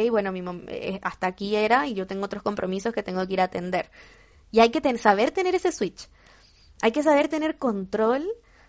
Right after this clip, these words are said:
de, de estas ganas que tenemos de estar con la persona, de esta intensidad que por lo menos yo tengo, y si ustedes son algo parecidas a mí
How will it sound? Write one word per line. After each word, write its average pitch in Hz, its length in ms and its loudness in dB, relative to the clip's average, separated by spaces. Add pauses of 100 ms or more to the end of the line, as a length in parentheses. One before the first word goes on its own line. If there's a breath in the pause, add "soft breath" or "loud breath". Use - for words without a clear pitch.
(120)
de, 202 480 2
de 190 380 0
estas 247 420 -4
ganas 240 720 0
que 262 140 -2
tenemos 233 560 -2
de 214 100 -6
estar 214 340 -2
con 269 140 -2
la 269 100 0
persona, 208 540 -4
de 202 100 -4
esta 233 300 -4
intensidad 226 920 -2
que 202 180 -4
por 185 160 -6
lo 180 80 -4
menos 233 260 -4
yo 220 220 0
tengo, 220 420 -2
y 220 120 -8
si 190 120 -8
ustedes 202 580 -2 (200 soft breath)
son 214 180 -2
algo 214 240 4
parecidas 220 460 0
a 226 80 2
mí 202 360 -4